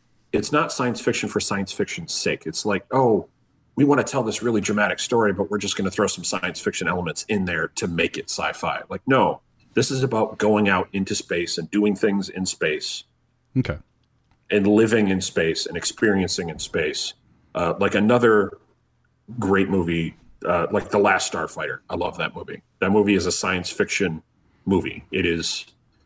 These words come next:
Speaker 1: yes, we're gonna take this kid and then we're gonna throw him out into outer space, and he has to experience aliens and being in space. And yeah, there's starfighter combat, which I'm never gonna turn away from that 'cause,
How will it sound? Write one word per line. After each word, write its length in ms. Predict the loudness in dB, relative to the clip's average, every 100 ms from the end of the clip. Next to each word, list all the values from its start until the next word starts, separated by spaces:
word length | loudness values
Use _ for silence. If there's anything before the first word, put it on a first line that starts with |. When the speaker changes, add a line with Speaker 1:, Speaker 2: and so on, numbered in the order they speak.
| _ 0
Speaker 1:
yes, 300 | 0 0 -2
we're 100 | -2
gonna 160 | -2
take 240 | 0 0 2
this 140 | 0
kid 220 | 2 0
and 80 | 2
then 80 | 0
we're 80 | -4
gonna 160 | -4
throw 360 | -4 -2 2 4
him 200 | 4 0 2
out 200 | 0 0
into 140 | -4 0
outer 220 | 2 2
space, 500 | 0 -6 -6 -4 -6
and 100 | -4
he 80 | -2
has 160 | 0 0
to 100 | -2
experience 560 | -2 -2 0 0 0
aliens 640 | 2 2 4 2 0 -2 -4 _ _ -6
and 140 | -4
being 220 | 2 4 4
in 80 | 2
space. 600 | -2 -2 -2 -2 -4 -6 _ _ _
And 160 | -2 2
yeah, 220 | 4 2
there's 200 | 0 -2
starfighter 420 | 0 0 0 -2
combat, 400 | -2 -6 -6 -6 -4
which 240 | -6 -6
I'm 120 | -6 -4
never 200 | -4 -2
gonna 180 | -2 -4
turn 180 | -4
away 160 | -6 -8
from 160 | -8 -8
that 240 | -8 -8
'cause, 320 | -6 -4 -4